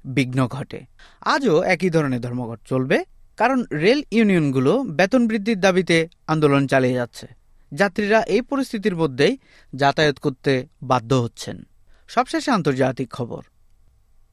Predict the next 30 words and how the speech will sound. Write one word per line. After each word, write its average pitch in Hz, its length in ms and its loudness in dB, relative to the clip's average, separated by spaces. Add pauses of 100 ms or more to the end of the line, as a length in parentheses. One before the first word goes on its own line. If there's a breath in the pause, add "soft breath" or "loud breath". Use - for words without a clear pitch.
(120)
কাতারের 302 340 0
প্রধানমন্ত্রী 233 560 2
জানিয়েছেন, 135 560 0 (100)
ইসরায়েল 226 340 2
ও 208 60 4
হামাস 151 440 2 (160)
গাজা 185 200 4
যুদ্ধবিরতি 175 600 0
চুক্তি - 300 -6
করেছে। 95 640 -10 (160)
এটি 131 160 -4
কার্যকর 214 480 0
হবে 165 180 2
রোববার 151 380 2 (100)
উনিশে 139 320 -2
জানুয়ারি। 117 440 -6 (800 soft breath)
প্রথম 254 360 2
ধাপে 185 480 2 (200)
বিয়াল্লিশ 226 320 2
দিনের 196 240 0
যুদ্ধবিরতিতে 135 720 0
ইসরায়েলি 127 360 0
বাহিনী 120 440 -2 (180)
জনবসতিপূর্ণ 214 800 0
এলাকা 185 300 -2
থেকে 139 220 -4
সরে 139 260 0
গিয়ে 147 300 -2 (440 soft breath)
গাজা 175 240 2
সীমান্তে 151 560 2